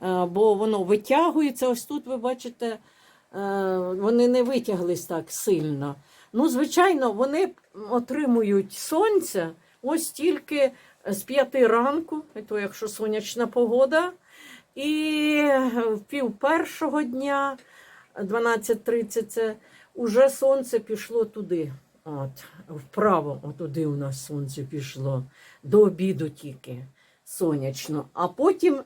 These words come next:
світло, звичайно, відбивається від вікон, те, але це все не те.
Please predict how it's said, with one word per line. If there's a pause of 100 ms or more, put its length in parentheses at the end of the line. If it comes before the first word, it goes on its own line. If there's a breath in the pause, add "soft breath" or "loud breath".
світло,
звичайно,
відбивається
від
вікон,
те,
але
це
все
не
те.